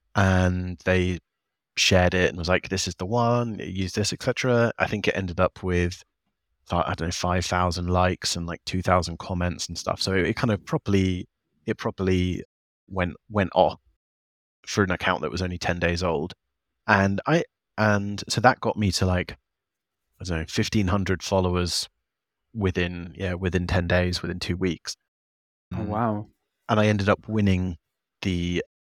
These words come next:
Speaker 1: the logo competition. They didn't end up using it. They bought the rights off me and gave me some other sort of prizes, which was, which is really great. And they've helped me launch the newsletter and all that sort of stuff. So,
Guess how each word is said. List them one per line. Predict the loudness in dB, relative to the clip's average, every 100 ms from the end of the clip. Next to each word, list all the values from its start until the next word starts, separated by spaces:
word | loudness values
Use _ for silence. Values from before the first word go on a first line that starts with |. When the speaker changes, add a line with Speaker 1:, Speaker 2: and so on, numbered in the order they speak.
| _ _ _ _ _
Speaker 1:
the | -2
logo | 0 4 2 2 _ -10
competition. | -8 -8 0 2 2 0 -4 -12 _ _ _
They | -2 2
didn't | 2 2
end | 2
up | 2
using | 2 0 0
it. | 2
They | 0
bought | 0 -2 0
the | 4
rights | 4 4 _ -20 -4
off | -2 -2 -2
me | 0 0 -2 _ _
and | -2 0 0 -2 -6 -8 -12 -16 _ _ _ _ _ -4
gave | 2 2
me | 0
some | -2 0
other | 2 2 0
sort | -4 -6
of | -8 -12 -4
prizes, | 2 2 2 -2 -2 -8 _ -6
which | -2 0
was, | -2
which | -2 -6 -6
is | -6
really | -6 -8 _ _
great. | 0 2 0 -6 _ _ _ _ -4
And | 0
they've | 0 0
helped | 0 0 0
me |
launch | -4 -4 -6
the | 0
newsletter | 2 2 2 -2 -2 -6
and | -6 -8
all | -4
that | -2 -2
sort | -4 -10
of |
stuff. | -6 -6 -4
So, | -2 -2